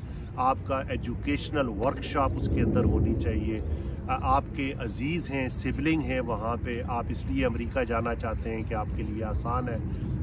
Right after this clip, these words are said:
कि आप उनके पास रहेंगे, वो आप, वो आपकी look after करेंगे, वो आपका ख्याल करेंगे।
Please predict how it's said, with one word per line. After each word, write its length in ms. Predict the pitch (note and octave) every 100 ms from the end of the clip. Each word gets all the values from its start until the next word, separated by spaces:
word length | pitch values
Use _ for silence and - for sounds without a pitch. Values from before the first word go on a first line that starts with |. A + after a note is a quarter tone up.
| -
कि 80 | A#2+
आप 240 | A2+ A#2
उनके 240 | A#2+ A2
पास 320 | B2 A#2 A#2 -
रहेंगे, 480 | G#2+ A2+ A2 A2 A2
वो 220 | G2+ A2
आप, 160 | A2 G#2
वो 160 | A2
आपकी 320 | A2 G#2+ - A2
look 200 | - A2+
after 280 | G#2+ -
करेंगे, 540 | - - - - - - - - -
वो 100 | B2
आपका 300 | A#2 - A#2+
ख्याल 400 | - A2+ A#2 A#2
करेंगे। 540 | A#2 A2 A2 G#2 G#2+